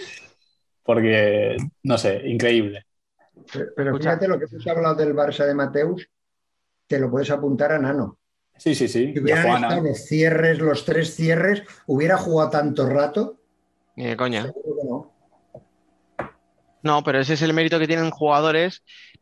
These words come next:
Speaker 3: no tanto a lo mejor Mateus, que no le tengo tan controlado, es su primer año y tal, pero sí gente como Nano, que son currantes de esto, que llevan toda la vida, que saben cuál es su sitio y que,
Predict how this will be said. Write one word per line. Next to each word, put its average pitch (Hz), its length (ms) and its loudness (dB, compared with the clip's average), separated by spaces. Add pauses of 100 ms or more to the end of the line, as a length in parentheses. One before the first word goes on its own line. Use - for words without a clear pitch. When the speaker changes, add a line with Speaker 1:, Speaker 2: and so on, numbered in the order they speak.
(220)
Speaker 3:
no 156 220 0
tanto 165 220 0
a 160 40 2
lo 156 60 0
mejor 151 220 -4
Mateus, 147 300 -2
que 135 100 -8
no 139 120 -2
le 143 100 0
tengo 139 200 -4
tan 131 200 -2 (180)
controlado, 123 420 -2
es 117 80 -8
su 123 140 -6
primer 123 240 -2
año 123 220 -2
y 113 40 -6
tal, 135 200 -2 (360)
pero 131 220 0
sí 147 320 -2
gente 151 260 -2
como 156 180 2
Nano, 151 280 0
que 123 100 -4
son 131 160 -4
currantes 143 460 0
de 156 140 2
esto, 156 180 -4
que 131 60 0
llevan 117 240 -4
toda 139 160 2
la 143 40 2
vida, 170 400 2
que - 140 -8
saben 139 260 -2
cuál 143 140 0
es 139 100 -4
su 139 140 -10
sitio 185 500 0
y 143 120 0
que, 131 220 -2